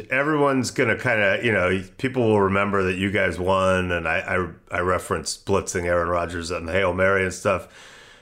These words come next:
But it turns out the most memorable image from that game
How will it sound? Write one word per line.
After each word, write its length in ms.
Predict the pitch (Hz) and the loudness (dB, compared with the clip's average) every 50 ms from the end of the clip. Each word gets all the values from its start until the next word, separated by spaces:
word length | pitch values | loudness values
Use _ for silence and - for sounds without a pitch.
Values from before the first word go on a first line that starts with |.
| _ _ | _ _
But 120 | - 131 131 | -2 -2 -2
it 100 | - - | -2 0
turns 320 | - 233 247 262 214 196 | 0 0 0 0 0 2
out 200 | 196 185 175 180 | 0 0 0 0
the 60 | 156 | 0
most 220 | 135 123 113 101 101 | 0 2 2 2 2
memorable 720 | 113 110 120 131 147 156 147 151 143 127 113 127 117 117 | 2 2 2 2 2 2 2 2 2 2 2 2 2 2
image 460 | 113 117 120 123 120 113 110 110 - | 2 2 2 2 2 0 0 -2 -4
from 240 | - - 107 92 92 | -4 -2 -2 0 2
that 260 | 98 104 104 92 - | 2 0 0 -2 -2
game 640 | - 101 101 101 98 92 92 87 87 85 82 76 | -2 0 0 2 0 0 0 -2 -2 -4 -6 -8